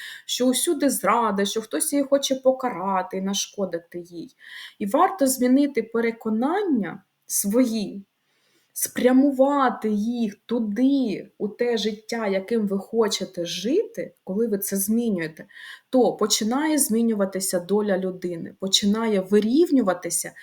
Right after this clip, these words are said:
її життєвий шлях. І це стовідсотково, мільйон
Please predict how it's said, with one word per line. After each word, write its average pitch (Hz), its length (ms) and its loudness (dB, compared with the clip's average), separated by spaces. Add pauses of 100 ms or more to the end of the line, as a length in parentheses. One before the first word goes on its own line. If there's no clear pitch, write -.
(280)
її 214 400 0
життєвий 208 540 0
шлях. - 600 -8
І 196 80 -6
це 320 500 0
стовідсотково, 196 1500 -2
мільйон 185 720 -2